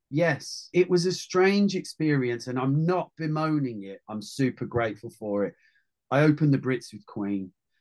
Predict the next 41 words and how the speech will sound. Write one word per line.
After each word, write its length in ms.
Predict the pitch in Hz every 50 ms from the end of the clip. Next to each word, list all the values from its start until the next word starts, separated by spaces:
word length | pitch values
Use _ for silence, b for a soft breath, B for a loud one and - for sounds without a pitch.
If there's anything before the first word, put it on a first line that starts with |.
| _ _ -
I 100 | - 131
jammed, 680 | 123 - - 120 139 139 143 143 143 139 131 123 120 107 120 110
my 160 | 127 131 127
favourite 640 | 120 - - 147 151 151 139 113 120 117 113 110 _ _ -
thing 260 | 123 117 113 117 120
ever 340 | 123 123 110 101 110 104 101
was 240 | 101 110 107 98
jamming 600 | - - 127 120 117 117 117 117 113 113 107 101 _ _ -
Hey 240 | - 127 113 113 107
Joe, 440 | 101 - 120 113 113 113 110 104 104 _ _ _ _ _ - -
Brian 360 | - 131 117 117 113 113 113
May 220 | 110 113 117 110
and 120 | 110 107 107
Roger 240 | 107 104 90 104
Taylor, 400 | 101 - 113 104 104 101 98 101
right, 260 | 95 101 107 107 107 101
just 280 | 101 123 117 - -
off 180 | 127 110 - -
the 80 | -
cuff. 320 | 104 - - 110 98 - - - - _ _ _ _ _ -
And 100 | 101 117
it 80 | 120
was 120 | - 120 113
a 60 | 123
beautiful 680 | 104 - - 127 139 151 170 180 147 143 - - 135 123
moment, 400 | 120 117 110 110 107 107 104 95
and 80 | 104 110
I 80 | 110 117
can't, 260 | - - 147 143 135 120
I'm 200 | 123 131 139 139
not, 140 | 131 127 -
I'm 100 | - 127
not 200 | 135 147 147 -
bemoaning 420 | 139 131 135 135 139 135 127 120 107
it, 120 | 104 - -
but 280 | 165 156 139 131 131 -
there 140 | - 123 123
was 420 | 123 127 143 139 147 139 120 113 - -
that 140 | 127 117 -
element 420 | 127 127 127 123 110 104 107 107 -
of 340 | - 117 110 101 98 104 104